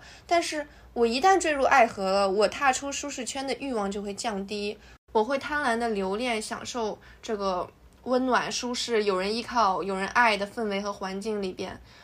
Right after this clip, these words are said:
我不愿意再踏出这个舒适圈。嗯，就是比如说我最近的一段恋爱，哦，已经结束了哈，就是它扰-，严重扰乱了我的规律的健身计划。当我意识到这件事情的时候，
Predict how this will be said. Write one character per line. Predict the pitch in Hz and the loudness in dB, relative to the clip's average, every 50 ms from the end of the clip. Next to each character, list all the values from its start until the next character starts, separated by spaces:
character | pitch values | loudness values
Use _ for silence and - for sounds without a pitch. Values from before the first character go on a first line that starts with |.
| - - - - | -20 -20 -10 -4
我 | 240 233 214 | 0 0 0
不 | 196 214 | 0 0
愿 | 233 277 311 320 311 285 | 0 2 2 2 0 0
意 | 254 226 214 | -2 -2 0
再 | 214 233 220 214 208 202 196 190 151 - - - - - - - - - - | 0 0 2 2 2 0 0 -2 -4 -6 -8 -12 -20 -20 -20 -20 -20 -18 -8
踏 | - - 320 277 220 | 2 6 8 8 8
出 | - - - 220 | 8 4 -4 -2
这 | 208 220 | -2 -2
个 | 190 196 | -2 -4
舒 | - - 214 214 | -4 -6 -8 -8
适 | - - 190 | -8 -6 -6
圈。 | - - - 196 180 180 113 - - - - - - - - - | -6 -6 -6 -8 -10 -10 -12 -16 -20 -20 -20 -20 -20 -20 -18 -10
嗯， | - 208 202 196 196 196 190 196 | -8 -6 -4 -2 -2 -4 -4 -6
就 | - 302 | -6 -6
是 | 294 - 269 | -6 -6 -4
比 | 214 - 214 | 0 2 2
如 | 202 208 | 4 4
说 | 220 262 | 2 0
我 | 254 208 | -2 -2
最 | 196 247 254 | -2 -2 -4
近 | 233 247 233 | -4 -4 -2
的 | 214 | -2
一 | 202 196 | -2 -2
段 | 196 202 202 | -2 -4 -4
恋 | 202 214 208 196 | -2 -4 -4 -2
爱， | 180 202 202 196 185 175 - - - - - - | -2 -2 -2 -2 -4 -6 -10 -16 -20 -20 -2 4
哦， | 226 220 | 4 4
已 | 214 214 | 4 4
经 | 202 233 247 | 0 -2 -2
结 | 240 226 208 | -2 -2 -2
束 | - - 254 220 | -2 -2 -2 0
了 | 196 196 | -2 -2
哈， | 208 - - | -4 -8 -10
就 | - - 240 | -8 -8 -8
是 | - 220 | -6 -6
它 | 208 240 262 | -4 -4 -2
扰-， | 247 240 - - - | 0 0 0 -2 -2
严 | 208 214 208 226 | -2 -2 -2 0
重 | 262 339 320 254 | 2 2 2 4
扰 | 220 185 131 | 4 2 2
乱 | - 226 262 254 | 2 2 2 2
了 | 226 | 2
我 | 202 185 123 | 0 0 -2
的 | 92 135 135 - - - - - | -2 -4 -6 -6 -8 -12 -10 -6
规 | - 294 285 | -2 -2 0
律 | 269 262 | 0 0
的 | 214 - - | -2 -2 -4
健 | - - 233 202 | -2 0 0 0
身 | 202 214 214 | 0 -2 -4
计 | 214 214 - | -4 -6 -6
划。 | - - - - - - - - - - | -6 -8 -8 -8 -12 -20 -20 -20 -4 0
当 | - 370 370 | 2 4 4
我 | 285 | 4
意 | - 330 370 | 4 4 4
识 | 359 - | 4 4
到 | 240 233 214 | 4 4 4
这 | 226 | 4
件 | 233 226 214 220 | 2 -2 -2 -2
事 | - 233 | -4 -6
情 | 220 220 | -6 -4
的 | 202 196 | -4 -4
时 | 196 202 | -4 -4
候， | 202 220 208 - | -2 -2 -2 -2